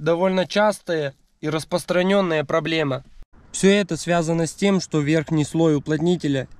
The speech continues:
теряет свою эластичность и со временем эксплуатации становится грубым. И в результате движения кузов автомобиля играет на неровных поверхностях, тем самым издавая неприятный звук,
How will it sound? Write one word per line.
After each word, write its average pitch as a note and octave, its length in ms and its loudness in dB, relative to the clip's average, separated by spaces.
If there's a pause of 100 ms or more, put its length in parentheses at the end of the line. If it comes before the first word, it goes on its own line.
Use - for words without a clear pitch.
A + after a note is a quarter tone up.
теряет D#3+ 400 2
свою D3+ 280 0
эластичность D#3 680 -2 (220)
и D3 60 -2
со E3 180 2
временем D#3+ 500 2
эксплуатации D#3+ 760 -2
становится D#3 580 0
грубым. C3 480 -2 (280)
И F3 120 -2
в F3 40 -2
результате G3+ 600 -2
движения G3 560 2
кузов F#3 320 0
автомобиля F#3 680 2
играет D#3+ 380 2
на D#3 60 0
неровных E3+ 500 2
поверхностях, F#3+ 800 -2 (400)
тем F3+ 180 4
самым F#3 460 0 (100)
издавая D#3 460 2
неприятный D3 540 -2
звук, B2+ 240 -4